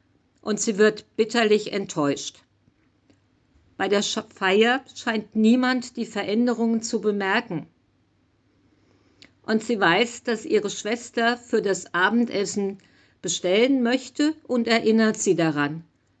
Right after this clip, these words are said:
„Bestell doch bitte für mich einen großen Salattesser mit Essigöldressing. Danke dir.“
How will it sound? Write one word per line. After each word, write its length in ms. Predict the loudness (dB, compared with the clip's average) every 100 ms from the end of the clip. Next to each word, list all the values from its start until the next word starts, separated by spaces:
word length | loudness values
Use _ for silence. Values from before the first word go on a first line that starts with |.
| _
„Bestell 400 | -12 -6 0 2
doch 180 | 0 -2
bitte 280 | -2 -2
für 200 | -2 0
mich 340 | 2 2 0 -6
einen 240 | -6 -6
großen 440 | -2 0 0 0 0
Salattesser 920 | 0 0 -2 -2 -4 -2 -2 -2 -4 -14 _ _ -10
mit 220 | -8 -6
Essigöldressing. 1080 | -6 -4 -4 0 4 4 2 -4 -6 -8 -10 -18 _ _ _ _
Danke 300 | -2 2 2
dir.“ 220 | 4 2